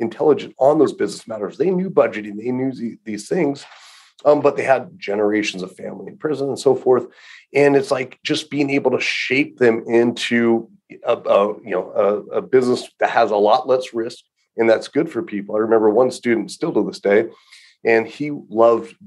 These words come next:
working on cars, right? Loved it, worked on everybody's cars, family's cars, and he just, that was his thing.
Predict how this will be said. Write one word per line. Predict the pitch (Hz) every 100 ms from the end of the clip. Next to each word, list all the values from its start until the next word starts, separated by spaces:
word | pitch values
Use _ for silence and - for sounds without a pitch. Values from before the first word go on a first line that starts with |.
| -
working | 104 107 104 104
on | 95
cars, | 90 - 98 - _ _
right? | 117 117
Loved | 117 127 156 156
it, | 156 - _ _ _
worked | 143 135
on | 131
everybody's | 131 127 123 107
cars, | - 123 113
family's | - 156 143 -
cars, | 139 123 -
and | 156
he | 175
just, | 147 -
that | 143
was | 143 135
his | 123 -
thing. | 147 120